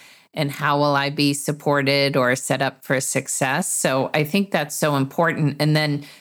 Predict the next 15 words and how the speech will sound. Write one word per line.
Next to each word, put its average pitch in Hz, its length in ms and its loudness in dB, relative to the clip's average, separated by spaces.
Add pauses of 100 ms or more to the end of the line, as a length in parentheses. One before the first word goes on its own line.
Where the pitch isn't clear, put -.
(140)
the - 160 0
infrastructures 160 1040 0
before 196 680 2
they 139 220 0
jump 143 340 -2
into 139 340 0
implementing 120 680 -2
it, - 200 -8
those 160 260 2
are 170 80 0
some 160 240 0
of 143 80 2
the 131 100 2
critical 135 460 -2
pieces. 131 720 -2